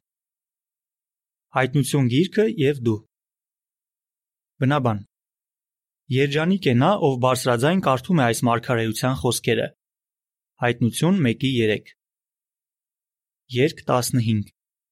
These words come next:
Գովաբանիր Եհովայի առաջնեկին։ Այս հոդվածում։ Մենք ապրում ենք նշանակալից ժամանակներում։ Մեր օրերում կատարվում են Հայտնություն գրքի մարգարեությունները։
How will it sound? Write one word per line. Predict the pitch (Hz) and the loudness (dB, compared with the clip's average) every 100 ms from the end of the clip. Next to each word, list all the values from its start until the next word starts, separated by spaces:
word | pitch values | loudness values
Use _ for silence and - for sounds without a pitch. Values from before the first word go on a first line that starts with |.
| _ _ _ _ _ _ _ | _ _ _ _ _ _ _
Գովաբանիր | - 123 120 117 113 151 190 | -2 0 2 2 2 2 2
Եհովայի | 127 117 113 113 123 | 0 0 2 2 2
առաջնեկին։ | 120 117 - 117 - 113 185 _ _ _ _ _ _ _ _ _ _ _ _ _ _ _ _ _ _ _ _ | 0 0 -2 -6 -4 -6 -8 _ _ _ _ _ _ _ _ _ _ _ _ _ _ _ _ _ _ _ _
Այս | - 175 | -2 -2
հոդվածում։ | - 156 143 139 131 113 - _ _ _ _ _ _ _ _ _ _ _ _ _ _ _ | 0 0 2 0 0 -4 -4 _ _ _ _ _ _ _ _ _ _ _ _ _ _ _
Մենք | 135 226 175 | 0 2 2
ապրում | 135 202 190 | 2 2 2
ենք | 123 | 2
նշանակալից | 131 123 135 127 127 127 160 | -2 -2 -2 0 0 0 0
ժամանակներում։ | 135 120 120 120 120 120 113 - - _ _ _ _ _ _ _ _ | 0 2 2 0 -2 -2 -2 -4 -10 _ _ _ _ _ _ _ _
Մեր | 143 127 127 | -4 0 2
օրերում | 131 147 226 | 2 2 2
կատարվում | 160 131 131 127 196 | 2 0 0 2 0
են | 156 | 2
Հայտնություն | 123 123 131 123 180 | 0 0 -2 0 0
գրքի | 139 - 143 | 0 0 0
մարգարեությունները։ | 127 123 131 127 127 - 127 120 117 | 0 0 -2 0 -2 -2 0 2 -2